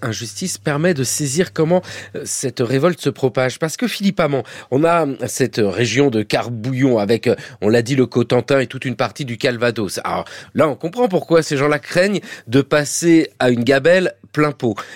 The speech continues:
Mais du côté de Caen et encore plus loin, à Rouen, elle est déjà plein pot, nous disait Brice Evin. Donc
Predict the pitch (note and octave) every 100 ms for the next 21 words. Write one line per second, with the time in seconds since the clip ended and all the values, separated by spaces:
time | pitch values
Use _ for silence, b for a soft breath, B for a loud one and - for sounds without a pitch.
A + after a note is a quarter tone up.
0 | - D3 G#3+ G#3+ A#3 G#3+ G#3+ E3 E3+ E3
1 | C#3+ G#2+ F#2 - G2+ - F#3 G3+ F#3+ -
2 | C3+ D#3 F#3+ A3+ F#3 - F3+ A3+ F3+ F3+
3 | E3 E3+ E3 D#3 - E3 C#3+ A#2+ C3+ C3+
4 | B2+ C3+ - B2+ C#3 C3+ B2+